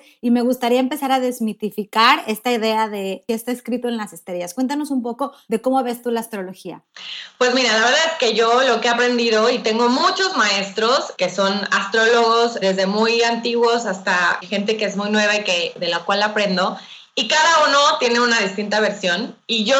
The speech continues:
Speaker 2: decidí, pues, no aferrarme a la que me decían y más bien trabajarla en mí y aplicarla y ver, ¿sabes? Como ser mi propio experimento y ver. Y para mí la astrología es como esta guía. Se dice que la astrología es una pseudociencia, pero si te pones a pensar, ha sido,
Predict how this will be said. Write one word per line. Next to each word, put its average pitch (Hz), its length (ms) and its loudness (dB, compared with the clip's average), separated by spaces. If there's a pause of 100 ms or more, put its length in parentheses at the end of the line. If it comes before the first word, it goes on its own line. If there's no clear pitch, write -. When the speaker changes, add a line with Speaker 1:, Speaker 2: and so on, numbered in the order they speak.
(120)
Speaker 2:
decidí, 226 640 -2 (140)
pues, 196 320 -2
no 220 100 4
aferrarme 233 600 2
a 220 100 0
la 190 140 -2
que 185 100 -2
me 180 160 -2
decían 202 420 -2
y 208 80 -2
más 196 280 -2
bien 202 440 -4 (120)
trabajarla 202 600 2
en 214 160 0
mí 214 380 -2
y 196 260 -2
aplicarla 208 680 0
y 220 80 4
ver, 190 260 2
¿sabes? 202 220 0
Como 214 220 -2
ser 262 140 0
mi 320 100 -4
propio 285 280 0
experimento 214 640 -2
y 220 100 0
ver. - 240 -2 (540)
Y 269 120 -4
para 277 260 2
mí 311 140 -2
la 349 100 0
astrología 254 500 2
es - 100 -4
como 269 280 0
esta 226 440 0
guía. 185 480 -2
Se 240 100 2
dice 247 200 0
que 262 100 0
la 208 80 2
astrología 208 460 0
es 240 80 -4
una 247 360 0
pseudociencia, 214 1160 0
pero 208 220 0
si 202 80 -6
te - 120 -6
pones 262 300 0
a 247 120 0
pensar, 214 480 0
ha 214 180 0
sido, 220 480 0